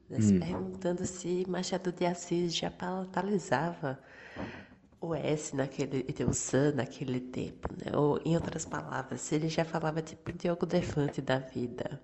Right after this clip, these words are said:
Speaker 1: tipo, memórias póstumas de Brás Cubas,
Speaker 2: Ah, tô
Speaker 1: Quincas
Speaker 2: ligado.
Speaker 1: Borba.
Speaker 2: Carioca, filho da puta.
Speaker 1: Borba, no caso, né?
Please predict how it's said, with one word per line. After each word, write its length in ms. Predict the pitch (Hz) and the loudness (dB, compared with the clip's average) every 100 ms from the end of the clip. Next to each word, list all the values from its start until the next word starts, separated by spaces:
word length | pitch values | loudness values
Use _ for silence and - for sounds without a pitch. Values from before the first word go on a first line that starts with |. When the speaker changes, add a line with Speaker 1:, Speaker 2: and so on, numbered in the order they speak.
| - | -12
Speaker 1:
tipo, 300 | - - - | -16 -10 -10
memórias 640 | 127 143 143 147 143 139 - | -6 -2 0 2 2 2 0
póstumas 840 | - 139 135 - - 139 127 127 123 - | 4 4 4 0 -2 -2 -2 -2 -2 0
de 80 | 131 | 0
Brás 420 | - 135 139 - - - | 4 4 4 4 4 4
Cubas, 800 | 147 - 139 143 139 - - - - | -4 -2 -2 -2 0 -2 -4 -10 6
Speaker 2:
Ah, 280 | 113 120 120 - | 12 12 10 10
tô 120 | 120 | 12
Speaker 1:
Quincas 240 | 110 104 | 12 12
Speaker 2:
ligado. 80 | 98 | 12
Speaker 1:
Borba. 400 | 98 139 147 - | 6 6 2 10
Speaker 2:
Carioca, 480 | 117 113 113 101 107 | 12 12 12 12 12
filho 240 | - 117 | 10 12
da 80 | 117 | 12
puta. 360 | 110 104 95 - | 12 8 8 6
Speaker 1:
Borba, 680 | 151 - - - 139 135 135 | 0 2 0 0 -2 -4 -4
no 140 | 139 | -6
caso, 460 | - - - 123 113 | -8 -12 -10 -4 -4
né? 160 | 110 | -4